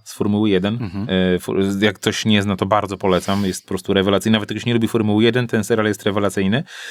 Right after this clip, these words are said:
Speaker 1: I ja się naoglądałem tego serialu wcześniej, sezon pierwszy, teraz sezon drugi, ale to nie oznacza, że ja teraz wsiądę do swojej fury i się nie rozwalę na pierwszym zakręcie, jak będę próbował robić to, co oni.
Speaker 2: Mhm.
Speaker 1: Tak samo jak, wiesz, ogląda się kolesia brzdąkającego na YouTubie na gitarze, to nie oznacza, że ja wezmę teraz gitarę, będę umiał grać na gitarze.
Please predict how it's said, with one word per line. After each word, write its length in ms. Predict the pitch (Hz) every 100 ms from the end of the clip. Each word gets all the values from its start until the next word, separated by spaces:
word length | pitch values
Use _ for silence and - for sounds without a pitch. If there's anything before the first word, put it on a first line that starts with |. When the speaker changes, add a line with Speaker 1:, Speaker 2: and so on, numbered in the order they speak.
| -
Speaker 1:
I 60 | 110
ja 80 | 117
się 120 | 147
naoglądałem 520 | 143 139 147 214 156
tego 180 | 113 110
serialu 300 | 110 107 98
wcześniej, 400 | - 117 107 92
sezon 320 | - 98 98
pierwszy, 380 | 104 101 101 131
teraz 240 | 113 107
sezon 260 | - 101 104
drugi, 340 | 95 98 135 - - - _
ale 180 | - 117
to 80 | 139
nie 200 | 143 143
oznacza, 280 | 160 220 277
że 100 | 120
ja 100 | 104
teraz 200 | 110 104
wsiądę 280 | - 110 107
do 80 |
swojej 340 | 101 - 110 107
fury 340 | - 104 110 123 196 -
i 60 | -
się 120 | 131
nie 100 | 120
rozwalę 380 | 139 156 151 110
na 100 | 101
pierwszym 260 | 110 110
zakręcie, 420 | 98 101 113 113
jak 100 | 117
będę 180 | 110 110
próbował 320 | 120 110 107
robić 200 | 110 107
to, 100 | -
co 120 | 107 107
oni. 280 | 87 76 _ 117
Speaker 2:
Mhm. 260 | 101 110 - _ _ _ _ -
Speaker 1:
Tak 140 | 98
samo 240 | 131 123
jak, 220 | 120 123 -
wiesz, 180 | 110 101
ogląda 340 | 110 117 117
się 120 | -
kolesia 380 | 113 113 110 -
brzdąkającego 800 | 107 104 110 110 107 120 110 107
na 160 | 107 107
YouTubie 320 | 107 120 107
na 100 | 104
gitarze, 460 | 113 113 95 110 120
to 140 | 123
nie 120 | 123
oznacza, 240 | 127 - 110
że 100 | 110
ja 100 | 101
wezmę 220 | 107 101
teraz 220 | 110 104
gitarę, 280 | 107 104 104
będę 200 | 110 117
umiał 340 | 120 113 113
grać 220 | 113 113
na 60 | 139
gitarze. 400 | 127 - 82